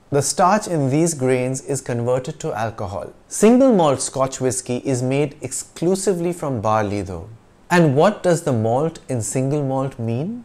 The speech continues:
Malt in this case is malted barley. This is barley that has been through the process of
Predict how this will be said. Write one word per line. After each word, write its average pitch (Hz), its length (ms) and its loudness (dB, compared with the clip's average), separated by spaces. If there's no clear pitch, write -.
Malt 196 480 0
in 135 200 2
this 190 180 0
case 151 400 0
is 127 120 -2
malted 117 520 -4
barley. 101 520 -2
This 214 380 4
is 151 120 6
barley 156 580 2
that 139 140 2
has 139 140 2
been 139 200 -2
through 208 300 0
the 208 120 0
process 151 600 -4
of 190 300 0